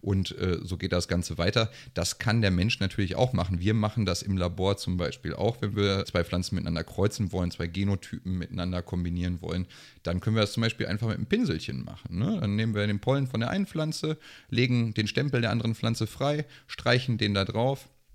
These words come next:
und daraus wächst dann ein, äh, je nach Pflanze dann eben,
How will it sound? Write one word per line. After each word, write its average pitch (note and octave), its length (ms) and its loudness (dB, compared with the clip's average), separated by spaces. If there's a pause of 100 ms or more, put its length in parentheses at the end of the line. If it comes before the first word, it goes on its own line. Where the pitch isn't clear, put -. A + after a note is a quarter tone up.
(440)
und F#2+ 460 2
daraus F#2 580 0
wächst F#2+ 320 -4
dann F2 140 -2
ein, F2 380 0
äh, F2 160 -2
je F2+ 140 -2
nach F#2 140 -2
Pflanze G#2+ 320 0
dann F#2 140 0
eben, F2+ 300 -2